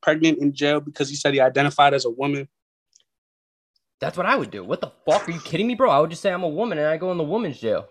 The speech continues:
Speaker 2: Some of those bitches are still pretty badass, though, bro.
Speaker 1: Bro, they'll still beat you the fuck up.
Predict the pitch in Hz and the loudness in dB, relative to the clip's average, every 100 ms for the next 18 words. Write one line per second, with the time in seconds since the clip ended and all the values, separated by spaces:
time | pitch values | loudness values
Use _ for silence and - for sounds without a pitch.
0 | _ 180 233 170 131 147 120 120 - 147 | _ -2 2 2 2 -2 0 -4 -2 -4
1 | 139 123 104 120 131 151 175 160 - 95 | -2 -2 -2 -2 0 0 0 -2 -4 -4
2 | 85 90 - _ _ _ _ _ _ _ | -4 -6 -6 _ _ _ _ _ _ _
3 | _ _ _ _ _ - 143 196 - 208 | _ _ _ _ _ 4 8 8 8 4
4 | 156 123 - 117 104 - 113 131 117 | 6 2 2 -8 -6 -4 -2 2 2